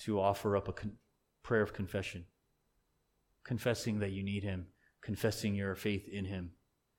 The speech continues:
Because you know what faith is? Is confessing to Jesus that you believe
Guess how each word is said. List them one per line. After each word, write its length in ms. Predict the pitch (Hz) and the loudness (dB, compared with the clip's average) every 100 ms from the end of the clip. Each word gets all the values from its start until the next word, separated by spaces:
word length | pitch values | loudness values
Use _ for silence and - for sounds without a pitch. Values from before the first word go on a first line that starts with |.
| _ _ | _ _
Because 220 | 110 113 | -4 2
you 60 | 165 | 4
know 60 | |
what 80 | 156 | 4
faith 320 | 147 147 151 | 4 4 4
is? 340 | 160 185 - - - _ _ _ _ _ _ _ _ _ _ _ _ _ _ _ _ _ _ _ _ _ _ _ - | 4 4 2 -12 -20 _ _ _ _ _ _ _ _ _ _ _ _ _ _ _ _ _ _ _ _ _ _ _ -6
Is 100 | 131 | 0
confessing 500 | 147 127 156 160 147 | 0 4 2 4 2
to 80 | 120 | 2
Jesus 640 | 127 127 117 - - - _ _ _ _ _ _ | 2 2 0 -4 -6 -10 _ _ _ _ _ _
that 80 | - | -2
you 160 | 117 123 | 0 2
believe 600 | 123 120 120 117 110 | 2 4 4 2 -2